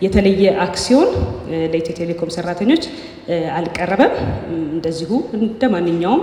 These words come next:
ኢትዮጵያዊ እንዲሳተፉ ግን እድሉ ክፍት ነበረ ማለት ነው። የተለየ ነገር አልነበረም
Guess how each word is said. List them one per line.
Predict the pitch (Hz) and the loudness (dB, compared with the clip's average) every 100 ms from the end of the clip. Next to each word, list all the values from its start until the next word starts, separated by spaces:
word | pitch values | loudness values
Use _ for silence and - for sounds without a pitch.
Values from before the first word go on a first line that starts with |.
| 262 165 | 0 -6
ኢትዮጵያዊ | - 156 208 349 381 - - - | -6 -2 4 4 4 -6 -10 -8
እንዲሳተፉ | 160 - - 156 180 - 170 | -6 -4 -6 -8 -8 -6 0
ግን | 302 - - - | 0 0 -6 -4
እድሉ | 175 - 160 262 - - - - 147 165 160 151 156 - | -4 -4 4 4 4 0 -8 -10 -8 -6 -6 -6 -8 -8
ክፍት | 190 - - | -8 -8 -4
ነበረ | 165 131 - 143 156 160 - - | -4 -4 -4 -2 -2 -4 -8 -8
ማለት | 139 147 - | -6 -6 2
ነው። | 269 | 2
የተለየ | 254 160 151 151 | 4 0 -2 -2
ነገር | 156 175 - - - - - | -2 2 2 0 -10 -14 -8
አልነበረም | 160 156 160 165 151 160 | -6 -2 -4 -4 -2 6